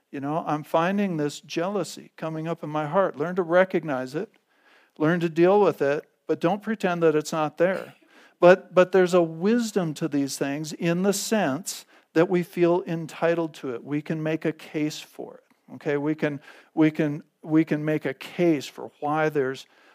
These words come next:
uh, bitter envy in our hearts. And when we, there's a, there's a big difference between having ambition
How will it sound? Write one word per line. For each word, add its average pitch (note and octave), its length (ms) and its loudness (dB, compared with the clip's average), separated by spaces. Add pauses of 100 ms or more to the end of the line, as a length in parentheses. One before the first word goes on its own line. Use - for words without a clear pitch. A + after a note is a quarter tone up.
(120)
uh, C#3+ 200 2
bitter D3 460 0
envy D3+ 560 -4 (720)
in D#3 360 0
our C#3 280 -2
hearts. - 640 -10 (1120)
And F3 160 2
when G#3 240 4
we, F#3+ 200 6
there's G3 300 6
a, E3 120 4 (180)
there's E3 240 4
a D3 60 0
big G#3+ 340 0
difference F#3 480 2
between D3+ 540 -4
having D#3 600 -2
ambition C#3+ 1000 -4